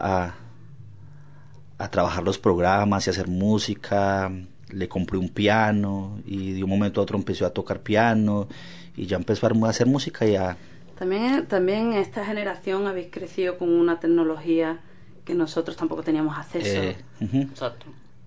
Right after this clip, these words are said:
Speaker 2: O sea, que aquí realmente, no digamos, o sea, ya lo hablamos una vez con Luca de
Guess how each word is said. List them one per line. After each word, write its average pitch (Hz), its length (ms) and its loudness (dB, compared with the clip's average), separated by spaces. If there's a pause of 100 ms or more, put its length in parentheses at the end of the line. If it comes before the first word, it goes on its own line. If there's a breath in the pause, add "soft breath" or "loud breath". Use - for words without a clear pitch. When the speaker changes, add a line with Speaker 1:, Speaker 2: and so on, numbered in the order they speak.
(280)
Speaker 2:
O - 60 -10
sea, 170 320 -8
que 165 140 -4
aquí 180 320 -2
realmente, 175 640 4
no 185 160 4
digamos, 196 420 2
o 175 40 -6
sea, 180 220 -2
ya 180 160 2
lo 233 120 4
hablamos 208 420 0
una 180 220 4
vez 165 200 -2
con 156 640 2
Luca 160 320 -2
de - 140 -10